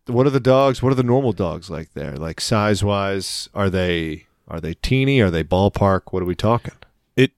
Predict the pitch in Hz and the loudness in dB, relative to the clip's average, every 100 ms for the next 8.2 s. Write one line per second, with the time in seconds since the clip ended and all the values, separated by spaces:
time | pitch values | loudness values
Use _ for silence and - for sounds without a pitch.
0 | _ 123 - 120 139 160 170 156 120 120 | _ 0 0 -2 0 0 2 2 4 4
1 | 151 151 73 73 117 _ _ _ _ _ | 2 0 -2 -2 -6 _ _ _ _ _
2 | _ 95 90 85 82 82 _ _ _ 101 | _ -4 -2 -2 -6 -10 _ _ _ -2
3 | 95 95 92 - 139 - - 135 98 123 | 0 0 -2 0 0 0 -2 0 0 0
4 | - - _ 113 127 135 131 131 123 117 | -6 -12 _ -2 2 4 4 2 2 -2
5 | _ _ 98 113 113 110 90 85 82 - | _ _ 0 2 2 2 0 -2 -4 -4
6 | - 78 80 80 78 78 85 - 95 85 | -2 0 0 -2 -4 -8 -8 -4 -2 -2
7 | 90 80 - 90 69 73 - 95 101 90 | -2 -2 0 0 0 -4 -2 0 2 4
8 | 87 | 2